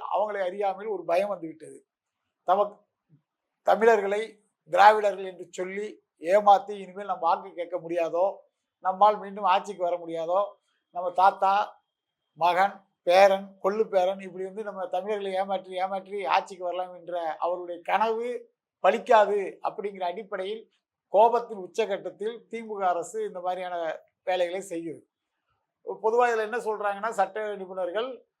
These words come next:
ஒருத்தருக்கு வந்து சம்மன் கொடுக்கறதுக்கு அவர் இல்ல அப்படின்னா தான் ஒட்டுவாங்க. அவங்க மனைவியோ அம்மாவோ வீட்டுல யாரும் இருந்தாலும் அவங்ககிட்ட கொடுக்கணும்.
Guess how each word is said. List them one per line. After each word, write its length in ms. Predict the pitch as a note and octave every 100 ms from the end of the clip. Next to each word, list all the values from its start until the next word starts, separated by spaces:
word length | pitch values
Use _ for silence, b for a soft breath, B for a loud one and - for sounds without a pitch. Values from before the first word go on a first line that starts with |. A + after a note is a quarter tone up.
| _ _ _ _ -
ஒருத்தருக்கு 460 | A3 G#3 G3+ G#3
வந்து 120 | G#3
சம்மன் 380 | A3 G3+ G#3 A3+
கொடுக்கறதுக்கு 420 | G#3 G3 F#3+ G3+
அவர் 220 | A#3 G#3+ F#3+
இல்ல 320 | A3+ B3 A#3+
அப்படின்னா 360 | G3 G3 F#3+ F#3+
தான் 200 | B3+ C#4+ - _ -
ஒட்டுவாங்க. 440 | F#3+ G3 G3 E3+ F#3+ - -
அவங்க 240 | G3+ G3+
மனைவியோ 480 | F#3+ G#3 G3+ G3+ A3+ A#3
அம்மாவோ 500 | G#3+ G3+ G3+ F#3+ G#3+ - - _ -
வீட்டுல 260 | A3 G#3
யாரும் 200 | G3+ G3
இருந்தாலும் 260 | G3 F#3 A#3+
அவங்ககிட்ட 300 | G#3 G3+ G3
கொடுக்கணும். 460 | G#3 G3+ F#3 E3 G#3